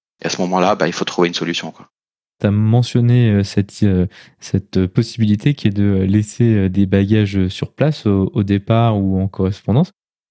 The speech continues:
Speaker 2: Euh, comment est-ce que, dans quel cas est-ce que vous avez besoin de faire ça ? T'as mentionné, euh,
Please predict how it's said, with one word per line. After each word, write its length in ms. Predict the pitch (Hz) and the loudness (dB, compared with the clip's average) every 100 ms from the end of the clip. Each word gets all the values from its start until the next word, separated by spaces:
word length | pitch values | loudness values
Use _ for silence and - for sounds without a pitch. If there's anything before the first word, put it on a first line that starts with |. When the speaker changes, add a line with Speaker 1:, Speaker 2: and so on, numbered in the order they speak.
| - | -2
Speaker 2:
Euh, 160 | 95 92 | -2 0
comment 280 | 120 135 | 0 2
est-ce 140 | 127 - | 0 0
que, 100 | 113 | 0
dans 240 | 98 107 | 2 0
quel 180 | 101 117 | 0 -2
cas 140 | 123 | 0
est-ce 100 | 123 | -2
que 100 | - | -2
vous 100 | 101 101 | 0 2
avez 80 | |
besoin 160 | 98 104 | 2 0
de 60 | - | 0
faire 140 | 104 | -4
ça ? 200 | - 143 | 0 -2
T'as 100 | 110 | 0
mentionné, 520 | 101 98 - 101 101 | 0 0 0 2 2
euh, 80 | 92 | 0